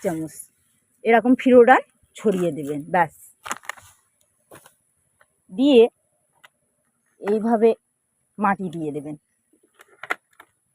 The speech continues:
ব্যাস। দিয়ে আপনারা গাছ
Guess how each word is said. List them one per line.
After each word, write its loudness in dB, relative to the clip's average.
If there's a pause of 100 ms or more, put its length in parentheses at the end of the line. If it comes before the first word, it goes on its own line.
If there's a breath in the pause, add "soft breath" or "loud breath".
(960)
ব্যাস। -20 (920)
দিয়ে 2 (120)
আপনারা 2 (340)
গাছ 2